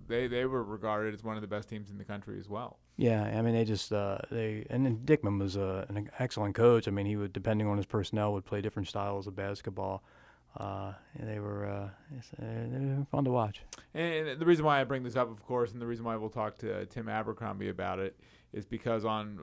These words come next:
Speaker 1: Friday of this week, they're, they're naming the, the court at, uh, at, uh, at Thomas Johnson
Speaker 2: Mm-hmm.
Speaker 1: High School, uh, after Tom Dickman. Um,
Speaker 2: Mm-hmm.
Speaker 1: and, and, and John, you'll be there, uh,
Speaker 2: Mm-hmm.
Speaker 1: uh, to cover that, uh,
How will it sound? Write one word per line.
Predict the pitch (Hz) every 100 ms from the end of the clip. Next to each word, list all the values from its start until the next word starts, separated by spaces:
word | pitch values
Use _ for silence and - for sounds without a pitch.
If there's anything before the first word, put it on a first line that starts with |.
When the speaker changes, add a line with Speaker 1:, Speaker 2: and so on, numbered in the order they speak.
| 82
Speaker 1:
Friday | 135 135 127 104
of | 95
this | 92 98
week, | 107 104 98
they're, | 104 107 104
they're | 104 107
naming | 104 101 98
the, | 98 92 92
the | -
court | 101 123 113 95 82
at, | 87
uh, | 90 90 73 - 73 - 92
at, |
uh, | 92 87 82 - - -
at | 98 87
Thomas | 110 95 98 -
Johnson | 98 127 123
Speaker 2:
Mm-hmm. | 123
Speaker 1:
High | 98
School, | - 101 98 95 - - - -
uh, | 92 90 -
after | 107 - 101
Tom | 90 - 98 90
Dickman. | 87 85 78 82 85 87 85
Um, | - 85 -
Speaker 2:
Mm-hmm. | 123
Speaker 1:
and, | 120 104 101
and, | 92 92
and | 110
John, | 113 107
you'll | 101
be | 95 98
there, | 98 101 98
uh, | 98 95 98 95 98 95
Speaker 2:
Mm-hmm. | 101 127 151
Speaker 1:
uh, | 104 104
to | 104 110
cover | 117 104
that, | 101 101 98
uh, | 101 104 104